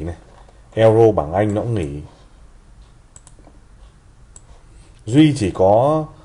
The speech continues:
à, forex, đúng không? Và chúng ta chọn những cái sàn có Bitcoin, Litecoin, Ethereum,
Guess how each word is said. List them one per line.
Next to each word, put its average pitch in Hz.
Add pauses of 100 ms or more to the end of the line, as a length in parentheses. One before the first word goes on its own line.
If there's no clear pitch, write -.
(220)
à, 85 (100)
forex, 143 (300)
đúng 95
không? 101
Và 90
chúng 120
ta -
chọn 120
những 110
cái 139
sàn 98 (840)
có 101
Bitcoin, 123
Litecoin, 117
Ethereum, 120